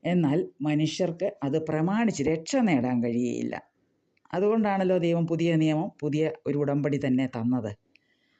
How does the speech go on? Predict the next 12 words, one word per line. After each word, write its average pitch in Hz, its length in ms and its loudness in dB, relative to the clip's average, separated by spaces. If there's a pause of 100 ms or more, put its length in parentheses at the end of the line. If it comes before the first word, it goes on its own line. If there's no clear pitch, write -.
(520)
പുതിയ 220 420 2
ഉടമ്പടിയുടെ 151 600 0
തേജസ് 135 600 0 (180)
ആത്മീയമാണ്, 127 840 -2 (920)
ആത്മീയമായതാണ്. 160 880 -2 (1500)
ന്യായപ്രമാണത്തിൻ്റെ 240 920 2
കുറവുകൾ 175 440 4 (240)
പൗലോസ് 170 400 4
കാണിച്ചു 160 440 0
തരികയാണ് 143 520 0
ഇവിടെ 110 160 -6
ചെയ്യുന്നത്. 110 440 -6